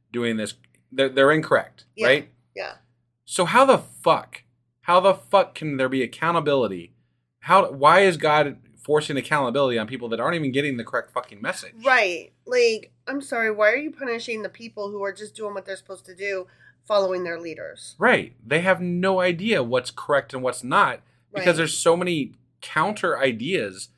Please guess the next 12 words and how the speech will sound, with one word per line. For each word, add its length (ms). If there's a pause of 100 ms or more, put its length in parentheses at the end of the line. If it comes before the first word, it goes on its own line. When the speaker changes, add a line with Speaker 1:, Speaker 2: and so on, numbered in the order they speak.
(260)
Speaker 1:
as 160
to 280
what 200
is 120
correct 400
and 100
what 160
is 100
not 240
correct. 380 (140)
Speaker 2:
Yeah. 180 (420)
Yeah. 120